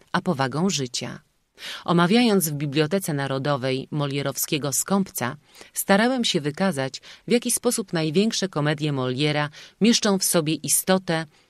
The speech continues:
nowoczesnego dramatu. Molière doprowadza nas aż na sam kraniec. Aby świętoszek skończył się szczęśliwie, trzeba było Molierowi uciec się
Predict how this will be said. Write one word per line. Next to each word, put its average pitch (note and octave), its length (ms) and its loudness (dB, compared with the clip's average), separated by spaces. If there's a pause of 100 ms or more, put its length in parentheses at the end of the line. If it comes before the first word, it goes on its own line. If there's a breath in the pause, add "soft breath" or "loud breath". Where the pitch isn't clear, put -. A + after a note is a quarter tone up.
(140)
nowoczesnego E3 840 2
dramatu. B2 720 -6 (440)
Molière C4+ 340 6
doprowadza F3+ 560 2
nas D#3 260 0 (140)
aż - 260 0
na E3+ 140 2
sam E3 240 0
kraniec. D3 680 -2 (200)
Aby E3+ 180 4
świętoszek F3+ 520 0
skończył G3 420 0
się D#3+ 140 -2
szczęśliwie, C#3+ 640 -2 (360 loud breath)
trzeba A#3+ 360 4
było F#3 240 6
Molierowi D3+ 640 2
uciec E3+ 480 -2
się D3+ 260 0